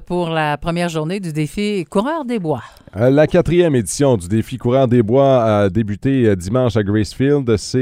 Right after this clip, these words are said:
Speaker 2: euh, telle la première de trois courses prévues dans les prochaines semaines. Ce sont les sentiers du Lac Mode qui ont été choisis pour l'occasion. Une multitude de parcours étaient disponibles selon le niveau de chacun. Un parcours fun run a même, euh, été mis en place pour, euh, le plaisir des enfants.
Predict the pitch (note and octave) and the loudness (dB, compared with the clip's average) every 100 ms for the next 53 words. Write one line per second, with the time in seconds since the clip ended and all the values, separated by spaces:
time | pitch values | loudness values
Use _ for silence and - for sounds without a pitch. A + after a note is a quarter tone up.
0 | B2+ A2+ G2+ G2 A#2+ A#2+ G2 - B2+ D#3 | 2 2 4 2 2 2 2 0 0 0
1 | D3 A2 - A#2 G2+ B2 - G2+ F2+ A#2 | 0 0 2 0 0 -2 -4 -6 -4 -4
2 | G2 F#2 F2+ F2 F2 F2+ G2+ G#2+ C3 D#3+ | -2 -2 -2 -2 -2 -2 -2 0 0 0
3 | E3 - _ - F#3 E3+ F3+ D#3 A#2 C#3 | -2 -6 _ -10 -6 -2 -2 0 0 -2
4 | D#3+ B2+ C#3 C#3+ A#2 B2 A#2+ A2+ G2 A2 | -2 -4 0 0 0 0 0 -2 0 -2
5 | - F#2+ A2+ G2+ F#2+ F#2 E2+ D2 F2+ C3+ | -2 -2 -2 -2 -2 0 -2 -2 -2 -2
6 | - E2 E2 G3 F3 C#3 D#3+ C3+ A#2 A#2 | -4 -4 -2 -2 -2 -8 -6 -4 -2 -4
7 | - B2+ G#2+ G2+ F#2+ - - G2 A#2 G2 | -2 0 0 -2 -6 -6 -2 0 0 0
8 | F2+ - F#2 G#2+ A#2 F2+ F2 F2 F#2+ - | 0 2 2 4 4 4 2 0 -2 -2
9 | G#2+ C#3+ G3 _ _ - B2+ C3 D3+ C#3+ | 0 0 -2 _ _ -4 0 0 0 -2
10 | - F3 E3+ E3 C3+ A2 A#2+ C3+ A#2 G#2 | -2 -2 -2 -2 0 0 0 -2 0 0
11 | F#2+ F2+ F#2 - A#2 C3 A2 G#2 B2 - | 2 2 0 -2 -4 -2 -2 0 -2 -2
12 | - A#2 A2+ F#2+ F2+ F#2 F2+ B2 G2+ F2 | -4 -2 0 2 0 0 0 2 2 0
13 | D#2+ - B2+ | 0 0 -2